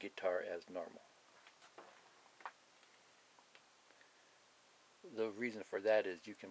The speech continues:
play the th-, you can play the th-, synthesizer here, or you can play it as a normal guitar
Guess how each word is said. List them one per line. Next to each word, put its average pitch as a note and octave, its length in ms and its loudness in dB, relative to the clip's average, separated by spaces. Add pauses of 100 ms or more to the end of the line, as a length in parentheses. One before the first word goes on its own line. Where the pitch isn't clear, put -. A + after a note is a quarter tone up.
play F#2+ 220 4
the F2+ 100 -8 (100)
th-, B2+ 260 -2
you G2+ 120 -12
can G#2 140 -14
play G2+ 200 0
the F#2+ 120 0
th-, - 640 -14
synthesizer A#2 600 2
here, A2+ 280 -4 (1400)
or G#2 380 2 (360)
you G#2 120 -14
can F#2+ 140 -14 (460)
play G2 160 2
it G2+ 160 0
as F2+ 220 -4
a F2+ 100 -10
normal F#2+ 400 -2
guitar F2+ 460 -2